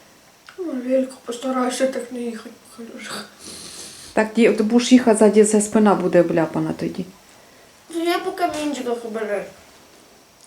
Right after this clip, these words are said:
Speaker 1: Я, коротше, я додому вертався. По камінчиках, щоб по тих обочинах не їхати.
Speaker 2: Диви, щоб не вимазався, от що. Ой.
Speaker 1: Зато ні разу не впав.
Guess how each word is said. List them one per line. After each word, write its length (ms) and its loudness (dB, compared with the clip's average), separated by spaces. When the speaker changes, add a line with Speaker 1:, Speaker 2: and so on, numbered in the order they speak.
Speaker 1:
Я, 120 -6
коротше, 280 -10
я 60 -6
додому 480 -8
вертався. 480 -16
По 120 -18
камінчиках, 600 -8
щоб 160 -12
по 160 -14
тих 220 -16
обочинах 460 -12
не 80 -20
їхати. 240 -20
Speaker 2:
Диви, 280 -8
щоб 180 -18
не 140 0
вимазався, 720 -6
от 160 -20
що. 100 -20
Ой. 480 -18
Speaker 1:
Зато 200 -10
ні 160 -4
разу 420 0
не 60 0
впав. 520 -8